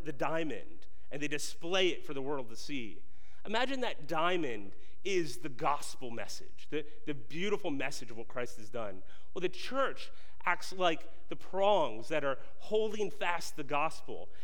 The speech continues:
and displaying the gospel in its community to the watching world.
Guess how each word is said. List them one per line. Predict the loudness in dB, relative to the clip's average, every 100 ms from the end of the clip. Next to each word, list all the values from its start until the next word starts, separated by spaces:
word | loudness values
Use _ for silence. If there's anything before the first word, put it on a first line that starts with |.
| 0
and | 0
displaying | 0 0 0 0 0 2 4 4 2
the |
gospel | 2 2 2 0 0 0 0 0 0 2
in | 2 2
its | 0
community | -2 0 0 2 2 0 0 -2 -2 0 0
to | 0
the | 0
watching | 2 2 0 0 0
world. | 0 0 0